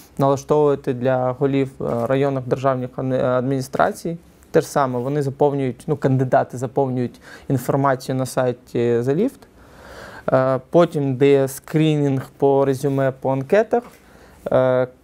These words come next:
кандидатів, які пройшли перший скринінг, запрошують на співбесіду до апарату, е, державної адміністрації нашої.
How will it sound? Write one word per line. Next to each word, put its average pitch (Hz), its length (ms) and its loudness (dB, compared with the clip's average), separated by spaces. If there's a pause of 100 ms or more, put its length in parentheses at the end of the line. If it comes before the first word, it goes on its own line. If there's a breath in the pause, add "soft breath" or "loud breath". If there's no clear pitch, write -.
(100)
кандидатів, 143 800 2
які 127 260 -4
пройшли 127 360 -4
перший 135 420 -2
скринінг, 135 460 -4
запрошують 135 640 -2
на 127 120 -4
співбесіду 127 1160 -2
до 139 100 4
апарату, 208 640 -2 (460 soft breath)
е, 147 260 0
державної 147 600 0
адміністрації 139 800 -4
нашої. 135 400 -2